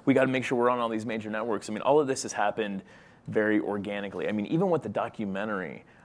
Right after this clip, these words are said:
I remember our director's up there, Matt. He, he came with us on tour in two thousand and fourteen,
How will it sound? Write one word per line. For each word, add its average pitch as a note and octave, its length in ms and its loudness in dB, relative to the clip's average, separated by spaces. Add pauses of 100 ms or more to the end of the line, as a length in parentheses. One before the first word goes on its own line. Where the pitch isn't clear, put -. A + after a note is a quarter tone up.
(120)
I - 60 2
remember C#3 440 4
our B2+ 100 10
director's A2 400 2
up F#2+ 120 2
there, F#2+ 120 0
Matt. G2 320 0 (280)
He, - 160 4
he D#3 200 4
came E3+ 200 6
with D3 160 4
us - 120 -4
on A2+ 140 2
tour A#2 220 4
in A2 80 -2
two B2 120 0
thousand A2+ 300 6
and F#2+ 120 -4
fourteen, G2 680 -6